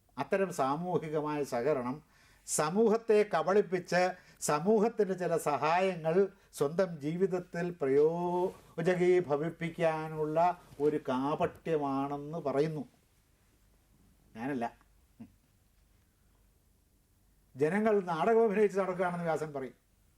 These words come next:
രണ്ടിതൊന്നും എൻ്റെ അഭിപ്രായം പറയുന്നതല്ല. മഹാഭാരത ചർച്ചയാകുമ്പോൾ എല്ലാ വിഷയങ്ങളെയും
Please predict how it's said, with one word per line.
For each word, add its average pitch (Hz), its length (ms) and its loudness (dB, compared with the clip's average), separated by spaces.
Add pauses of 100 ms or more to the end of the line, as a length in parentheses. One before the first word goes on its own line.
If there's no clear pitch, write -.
(2750)
രണ്ടിതൊന്നും 156 380 0
എൻ്റെ 170 180 0
അഭിപ്രായം 196 400 0
പറയുന്നതല്ല. 175 360 -8 (680)
മഹാഭാരത 170 500 0 (240)
ചർച്ചയാകുമ്പോൾ 165 680 -2 (320)
എല്ലാ 143 160 2 (120)
വിഷയങ്ങളെയും 151 520 2